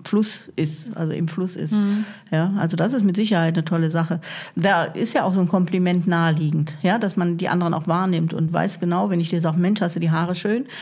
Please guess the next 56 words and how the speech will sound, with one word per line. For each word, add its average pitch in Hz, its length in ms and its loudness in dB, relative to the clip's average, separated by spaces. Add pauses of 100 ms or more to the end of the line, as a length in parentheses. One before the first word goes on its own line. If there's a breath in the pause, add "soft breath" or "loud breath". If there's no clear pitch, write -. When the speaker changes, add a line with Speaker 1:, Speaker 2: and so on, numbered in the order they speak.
(100)
Speaker 1:
kommt 175 220 0
das 165 100 -2
besser, - 300 -2
als 156 180 -2
„Hast 175 160 -2
du - 40 -2
die 185 60 0
Bürste 196 300 0
liegen 196 260 2
lassen?“ 233 220 2
Speaker 2:
Ich 233 100 2
wollte 208 280 0
gerade 240 220 6
Speaker 1:
Also 208 80 4
Speaker 2:
sagen, 262 180 4
hast 214 100 2
du 220 60 2
dich 220 120 4
falsch 233 280 4
erinnert 277 340 2
an 180 80 4 (100)
dieses 233 280 6
Kompliment, 240 480 4
was 247 140 2
du 254 60 -2
mir 240 120 2
gemacht 240 240 2
hast? - 40 -2
Speaker 1:
Aber 226 160 4
so, 196 220 2
ja, 196 160 2
das, 226 220 0
äh, 208 260 4
das 196 260 2
strahlt 208 320 0
natürlich 214 440 0
aus 262 200 2
und 247 120 2
es 214 80 -2
fällt 240 260 2
einem 202 200 2
natürlich 226 500 0
leichter, 220 560 2
diese 233 240 0
Dinge 208 260 2
wahrzunehmen 240 640 0
und 175 100 0
auch 190 120 2
diese 196 220 -2
Dinge 180 260 0
auszudrücken, 180 560 0
wenn 175 80 2
du 175 80 0
selber 165 240 2
glücklich 165 380 -2
bist. 147 220 -8